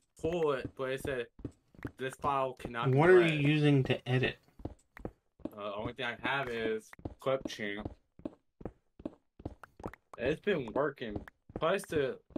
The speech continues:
Speaker 1: the video size, it's, like, almost two gigabytes. Like, it's,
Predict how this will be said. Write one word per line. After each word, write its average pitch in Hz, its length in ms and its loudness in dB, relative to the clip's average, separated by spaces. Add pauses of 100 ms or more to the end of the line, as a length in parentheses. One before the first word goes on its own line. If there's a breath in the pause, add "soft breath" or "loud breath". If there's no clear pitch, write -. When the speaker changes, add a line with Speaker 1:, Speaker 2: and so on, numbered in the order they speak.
(140)
Speaker 1:
the 135 180 0
video 135 360 2
size, 180 400 0
it's, - 220 -10
like, 127 200 -4 (260)
almost 131 240 -8 (140)
two 160 160 -6
gigabytes. 107 840 -4 (3750)
Like, 107 280 -8
it's, 127 160 -10